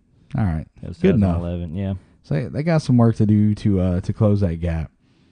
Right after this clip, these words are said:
Speaker 1: But being a, um,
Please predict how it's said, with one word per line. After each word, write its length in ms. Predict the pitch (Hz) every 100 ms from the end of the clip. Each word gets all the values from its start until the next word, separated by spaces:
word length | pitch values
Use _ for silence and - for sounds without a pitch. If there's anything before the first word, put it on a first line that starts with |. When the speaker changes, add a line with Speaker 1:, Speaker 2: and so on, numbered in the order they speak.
| _ _ _ _ -
Speaker 1:
But 340 | 151 135 -
being 300 | 139 147 143
a, 680 | 98 113 117 113 110 110 101
um, 480 | 98 92 90 98